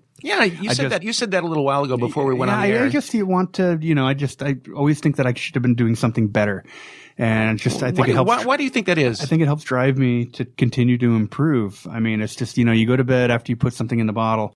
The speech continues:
Speaker 2: I lay awake at night just, "God, you know what? I should have put a little more Cab Franc in the blend. Maybe I used, I used a little too much oak. I did a little of this." And it's like, well, once it's in the bottle, it's too late, you
Speaker 1: 'Cause,
Speaker 2: know?
Speaker 1: 'cause I
Speaker 2: And
Speaker 1: guess if you're a winemaker,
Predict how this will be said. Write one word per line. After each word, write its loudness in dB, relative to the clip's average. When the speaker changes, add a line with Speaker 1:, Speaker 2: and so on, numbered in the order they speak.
Speaker 2:
I 0
lay 2
awake 2
at 4
night 0
just, -12
"God, 0
you 2
know 2
what? 2
I -2
should 2
have 0
put 2
a 0
little 0
more -2
Cab -6
Franc 2
in 0
the -2
blend. 0
Maybe 0
I 2
used, -2
I -6
used 0
a -2
little -2
too -6
much -4
oak. 0
I -2
did -2
a -4
little -6
of -6
this." -6
And 2
it's -2
like, -2
well, 2
once 2
it's -6
in -2
the 0
bottle, 0
it's -10
too -2
late, -2
you -2
Speaker 1:
'Cause, 2
Speaker 2:
know? -2
Speaker 1:
'cause 0
I 2
Speaker 2:
And -2
Speaker 1:
guess -2
if 0
you're 2
a 0
winemaker, 0